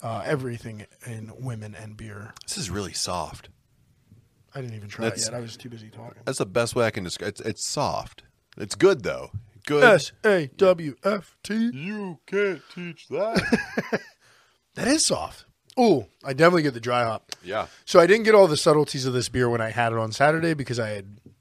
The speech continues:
Speaker 2: A lot of beers?
Speaker 1: fifteen beers
Speaker 2: <laughs>
Speaker 1: before it. Um, but this is very nice.
Speaker 2: Yeah.
Speaker 1: Really
Speaker 2: I like
Speaker 1: enjoying
Speaker 2: it.
Speaker 1: it.
Speaker 2: It's subtle. Not a lot of over.
Speaker 1: Yeah.
Speaker 2: It doesn't, like, it doesn't attack you. It's a nice,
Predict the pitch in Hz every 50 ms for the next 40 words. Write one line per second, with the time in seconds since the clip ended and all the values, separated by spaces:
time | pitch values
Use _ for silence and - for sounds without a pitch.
0 | - - - - 87 90 92 95 98 165 156 - 123 131 - 180 160 147 139 147
1 | 135 139 147 139 131 190 185 - 175 127 131 147 160 180 - - 381 - - 440
2 | - - - - - _ _ - 143 139 135 127 123 131 - 175 214 226 254 196
3 | 151 131 107 117 110 110 131 143 139 110 101 107 107 98 85 - - - - _
4 | - 65 65 71 - - _ _ _ _ _ _ - - - 120 127 127 - -
5 | 82 85 - - 76 78 107 107 107 107 - - - - 127 110 110 117 120 117
6 | 120 117 - - _ _ _ _ _ _ _ - 104 110 113 110 107 110 107 110
7 | 113 107 98 95 - 101 104 95 101 104 101 101 101 98 101 95 - 214 220 208
8 | 175 147 135 131 117 139 120 127 127 104 117 117 113 - 131 135 151 151 127 107
9 | 92 - - 110 107 104 101 - - 98 87 78 76 76 - 92 92 95 98 98
10 | 95 92 - -